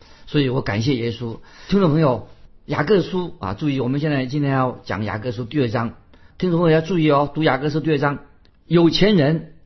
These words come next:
也可能成为一种咒诅，因为他有钱，所以他就受到咒诅，并不一定说贫穷就是一定是咒诅。保罗在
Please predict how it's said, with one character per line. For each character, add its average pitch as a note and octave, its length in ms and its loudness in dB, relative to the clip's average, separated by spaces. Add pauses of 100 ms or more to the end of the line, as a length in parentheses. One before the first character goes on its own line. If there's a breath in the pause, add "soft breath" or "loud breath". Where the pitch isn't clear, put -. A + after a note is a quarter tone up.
(320)
也 D#3+ 380 4
可 C#3+ 260 -2
能 B2 200 -2
成 A2+ 180 -4
为 A2+ 220 -4
一 B2+ 80 -8
种 G2 180 -6
咒 G#2 220 -2
诅， - 260 -18
因 G#3 100 4
为 E3 80 2
他 F3 100 2
有 C3 160 0
钱， A#2+ 340 -4
所 E3 180 2
以 D3 40 0
他 D3+ 140 -2
就 C3+ 120 -6
受 D#3 180 -4
到 B2+ 100 -2
咒 A#2+ 240 -4
诅， F2+ 200 -16 (400 loud breath)
并 F#3 180 2
不 F3+ 80 0
一 F#3+ 60 0
定 E3 140 0
说 E3 240 2 (240 loud breath)
贫 F3+ 200 4
穷 D3 220 4
就 E3 120 0
是 D3 120 -2
一 D#3+ 80 0
定 C#3 180 2
是 B2 140 -10 (160)
咒 E3+ 180 2
诅。 G2+ 200 -10 (500)
保 A2+ 160 2
罗 A#2+ 200 2
在 C3 360 -2